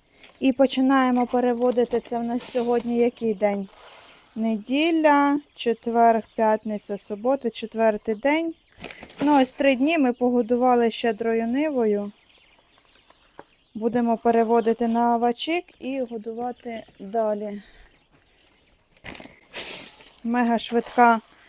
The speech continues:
така доставка відбулася в цей раз по логістиці в Авакормі, що навіть не встигли, м, використати взагалі той комбікорм, який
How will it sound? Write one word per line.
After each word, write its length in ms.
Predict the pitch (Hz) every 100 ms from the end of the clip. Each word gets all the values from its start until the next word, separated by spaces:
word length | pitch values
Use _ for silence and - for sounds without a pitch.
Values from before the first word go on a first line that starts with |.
| _ _ _ -
така 300 | 233 233 226
доставка 920 | 226 - 277 294 311 - 262 247 233 _ -
відбулася 760 | 233 233 226 240 240 233 - 226
в 80 | 220
цей 280 | - 233 226
раз 260 | 226 226
по 180 | - 233
логістиці 840 | 226 220 233 220 - 220 190 - 226
в 100 | 233
Авакормі, 1500 | 226 220 220 _ _ - - - - - 269 285 302 269 247
що 800 | - - - 240 233 226 226 -
навіть 460 | 220 233 240 240 233
не 160 | 226
встигли, 720 | 220 - 247 240 233 226 220 208 _ _ - - - _ - - - - - - - - - -
м, 880 | 214 220 226 226 226 226 226 220 220 -
використати 960 | 220 254 254 254 302 - - 226 240 226
взагалі 540 | 214 233 240 233 247
той 200 | 233 233
комбікорм, 840 | - 226 220 247 - 277 320 330
який 540 | 240 226 - 254 247